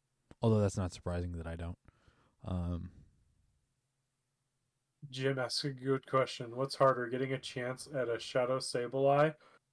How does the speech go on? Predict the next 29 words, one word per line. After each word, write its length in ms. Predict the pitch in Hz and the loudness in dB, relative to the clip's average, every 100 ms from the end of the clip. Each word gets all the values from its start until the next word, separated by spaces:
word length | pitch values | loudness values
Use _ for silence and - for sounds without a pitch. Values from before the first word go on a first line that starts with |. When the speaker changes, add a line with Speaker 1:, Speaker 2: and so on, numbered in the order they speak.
| _ 190 | _ 6
Speaker 2:
or 100 | 170 | 6
<laughs> 0 | |
trading 480 | - 160 151 180 | 6 6 8 6
to 100 | 156 | 6
get 140 | 147 147 | 6 6
a 60 | |
Cresselia 680 | 139 - - 151 139 147 135 | 2 -2 0 6 8 8 4
under 160 | 131 135 | 0 -4
fifteen 380 | - 139 139 | -2 -2 -2
hundred? 360 | 120 127 117 123 | -6 -8 -8 0
Speaker 1:
Uh, 880 | 117 120 123 123 123 120 120 120 120 - | 4 6 6 6 6 6 6 4 2 0
I'm 80 | 123 | 4
gonna 100 | 147 | 4
say 160 | - | 6
Shadow 300 | 147 - 113 | 4 6 6
Sableye, 500 | 104 101 98 110 123 - | 4 2 2 4 4 2
'cause, 360 | - 104 98 - _ - | -2 0 0 -2 _ -6
uh, 200 | 110 107 - 110 | -2 -2 -4 -2
the 180 | 117 | 0
more 260 | 113 110 117 | 4 6 4
time 380 | - - 113 117 | 4 0 0 0
goes 300 | 113 107 98 | 2 2 4
on, 560 | 95 101 113 123 131 107 | 2 2 2 0 -4 -4
getting 340 | 107 104 104 | -2 0 0
a 140 | 98 - | -2 -2
Cresselia 640 | - 104 - 101 98 101 - | -6 -4 -2 0 2 0 -2
under 220 | 101 98 | -4 -4
fifteen 320 | 104 - 95 | -4 -4 -6
hundred, 420 | 98 98 107 110 | -2 0 0 0